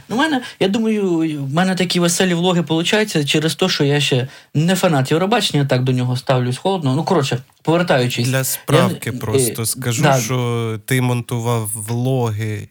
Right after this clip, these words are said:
Speaker 2: Євробачення для Н С Т У, на, для каналу в Ютубі Суспільного. Це, мабуть, і по телеку показували,
Speaker 1: Мгм.
Speaker 2: наскільки я розумію. Вот. І цього року тебе чекає така ж доля, я
Speaker 1: Так.
Speaker 2: так поняв.
Speaker 1: Е, ми, до речі, якісь там,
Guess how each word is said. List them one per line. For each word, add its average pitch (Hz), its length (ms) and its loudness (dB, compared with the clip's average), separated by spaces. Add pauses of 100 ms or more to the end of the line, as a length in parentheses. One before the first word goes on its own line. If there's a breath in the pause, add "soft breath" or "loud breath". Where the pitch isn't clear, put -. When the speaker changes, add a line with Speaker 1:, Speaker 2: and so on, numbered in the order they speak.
Speaker 2:
Євробачення 110 920 -4
для 110 640 -4 (100)
Н 113 100 -6
С 107 160 -8
Т - 140 -10
У, 190 180 -6
на, 113 180 -2
для 110 180 -6
каналу 113 480 -4
в 104 80 -12
Ютубі 110 400 -10
Суспільного. 147 680 -6
Це, - 180 -8
мабуть, 107 320 -8
і - 80 -20
по 104 100 -14
телеку 170 460 -8
показували, 127 640 -4
Speaker 1:
Мгм. 175 80 4
Speaker 2:
наскільки 170 560 -2
я 98 160 -6
розумію. 104 520 -8 (640 loud breath)
Вот. 107 480 -8
І 139 480 -4
цього 131 300 -2
року 139 260 -2
тебе 117 260 -8
чекає 110 580 -6 (260)
така 123 260 0
ж 127 160 -2
доля, 113 320 -2
я 104 60 -6
Speaker 1:
Так. 143 320 4
Speaker 2:
так 101 160 -6
поняв. 139 220 0
Speaker 1:
Е, 131 120 0
ми, 196 100 0
до 208 120 0
речі, 220 280 -2
якісь 190 260 -6
там, 185 240 0